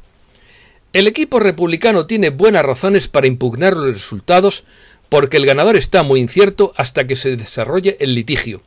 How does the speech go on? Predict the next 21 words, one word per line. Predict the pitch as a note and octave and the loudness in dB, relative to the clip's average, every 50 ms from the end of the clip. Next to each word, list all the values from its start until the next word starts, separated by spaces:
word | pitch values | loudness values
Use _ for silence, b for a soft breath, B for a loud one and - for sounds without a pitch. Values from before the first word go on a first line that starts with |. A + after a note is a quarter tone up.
| _ b b b b b b b b b b b b | _ b b b b b b b b b b b b
Al | D3 D3 D#3 | 2 4 4
igual | E3 E3+ G#3 C4 C4+ A#3+ - | 4 4 4 4 4 4 2
que | - E3+ | 0 0
en | C#3 | 2
el | C#3 E3+ | 2 2
año | G3+ G3 E3 | 4 4 2
dos | B2+ A2+ G2+ G#2+ | 0 0 -2 0
mil, | D#3+ G3+ A3+ G#3+ b b b b b b b b b - | 0 0 0 0 b b b b b b b b b -6
nueve | C#3+ E3+ A3+ C4+ A3+ A3 | -2 2 4 4 4 4
jueces | F3 - - F3+ D3+ B2+ C3+ B2 - - | 2 2 0 0 0 0 -4 -8 -4 -2
del | C3+ B2+ B2+ B2 | -2 -2 -2 -4
Tribunal | - C#3 C3 B2+ A#2+ C#3 E3+ G3 G3+ F3+ D#3 - | -8 -6 -6 -4 -4 -2 0 0 0 0 -2 -6
Supremo | - - B2+ A#2 D#3+ F#3+ G#3 G#3+ G#3+ G#3+ - b b b b b b b _ - | -10 -12 -4 0 2 2 2 2 0 -4 -6 b b b b b b b _ 2
pueden | G#3+ C4 C4 A3+ F#3 E3 | 4 4 6 6 4 4
tener | B2 D3+ C#3+ F3+ G#3+ F#3+ E3+ | 2 2 2 2 2 0 -2
la | - C#3 B2+ C3 | -2 0 2 4
última | E3+ A3 G#3+ - - E3+ C#3+ C3 - | 4 2 2 -2 -2 -2 0 0 2
palabra | B2+ D3+ G3 G#3 G3+ - | 2 4 4 4 4 2
sobre | B2 - C#3 B2 B2+ B2+ B2 | 2 0 0 0 0 0 0
quién | - A3 G3+ D#3+ | 2 2 2 2
gana | C3 D#3+ F3+ G3 F#3+ F3+ - | 4 4 4 4 2 0 -4